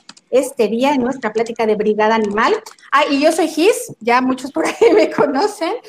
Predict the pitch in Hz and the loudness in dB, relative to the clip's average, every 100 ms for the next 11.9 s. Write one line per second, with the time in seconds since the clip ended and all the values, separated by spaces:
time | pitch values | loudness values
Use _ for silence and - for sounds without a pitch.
0 | 392 330 240 254 247 262 277 247 240 262 | -20 -6 -2 -2 -2 -4 -2 0 0 -2
1 | 254 254 _ - _ - 202 214 240 330 | -6 -10 _ -20 _ -12 -6 0 0 -2
2 | 330 339 330 403 466 302 269 269 262 240 | -6 -6 -4 -4 -4 -6 -6 -6 -8 -8
3 | 233 254 254 240 214 208 208 - 226 226 | -8 -6 -4 -4 -4 -4 -8 -4 -2 -2
4 | 233 240 240 370 370 330 233 233 233 233 | -2 -6 -6 -4 -4 -4 -6 -6 -2 0
5 | 262 440 - _ _ _ _ 269 285 302 | 0 -2 -4 _ _ _ _ -4 0 0
6 | 294 285 - 330 453 370 277 311 370 359 | 0 -2 0 0 2 2 2 0 2 0
7 | 339 320 330 330 285 277 269 285 - 330 | 0 -2 -2 -2 -4 -2 -2 -2 -4 -6
8 | 349 226 214 240 269 285 294 294 247 208 | -4 -2 -2 0 0 0 -4 -6 -6 -6
9 | 202 196 190 208 214 214 - 285 294 294 | -6 -8 -10 -12 -12 -8 -2 0 0 0
10 | 294 285 247 208 208 247 240 - 220 208 | 0 -2 -4 -4 -4 -4 -8 -6 -4 -2
11 | 240 233 196 - 190 - 269 320 | -4 -6 -8 -10 -12 -6 -4 -4